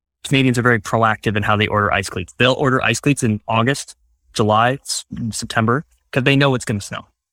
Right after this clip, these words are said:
In the U S, we had to do a little bit more education on what you do when there is snow, because not the entire country has the same weather patterns, obviously. And the culture around safety and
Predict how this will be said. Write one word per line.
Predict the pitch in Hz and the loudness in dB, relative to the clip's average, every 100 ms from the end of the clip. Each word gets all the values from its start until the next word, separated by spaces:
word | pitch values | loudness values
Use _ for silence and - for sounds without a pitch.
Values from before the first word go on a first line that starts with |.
| _ _ _ _ | _ _ _ _
In | - 117 | 0 4
the | |
U | 127 | 6
S, | 208 151 135 - - | 4 2 -2 -10 -4
we | 131 | 0
had | 135 | 2
to | |
do | 131 | 4
a | 127 | 4
little | 127 | 4
bit | 123 | 2
more | 123 117 | 2 2
education | 107 - 151 151 127 107 117 _ _ _ _ _ | 0 0 0 2 2 0 -2 _ _ _ _ _
on | 131 113 110 107 110 117 - - - | 0 2 2 2 0 -4 -10 -20 -10
what | 135 135 | 0 0
you | 147 | 2
do | 113 147 196 | 2 2 2
when | 139 113 104 | 2 2 2
there | 107 | 0
is | 104 | 0
snow, | - 98 107 - | -2 -2 -2 0
because | 139 135 120 | -2 -2 2
not | 120 120 | 2 2
the | 120 | 0
entire | 113 117 117 | 0 2 0
country | 110 113 - 110 110 _ _ _ | 0 -4 -2 -2 -4 _ _ _
has | - 120 117 113 110 - - _ _ - | -2 0 2 0 -4 -10 -14 _ _ -6
the | 117 | -4
same | - 110 | 0 0
weather | 101 95 | 0 -2
patterns, | 98 107 110 120 | -2 -2 0 -2
obviously. | 101 107 - - _ _ _ _ - | -4 -6 -10 -12 _ _ _ _ 0
And | 127 127 123 123 120 - _ _ _ _ _ _ | 2 4 2 2 0 -4 _ _ _ _ _ _
the | 151 131 127 120 | -2 4 6 4
culture | 110 - 160 156 | 2 -4 -2 0
around | 127 123 120 113 | 2 2 2 0
safety | - 170 - 123 120 | 0 0 2 2 2
and | 117 113 110 | 0 -2 -2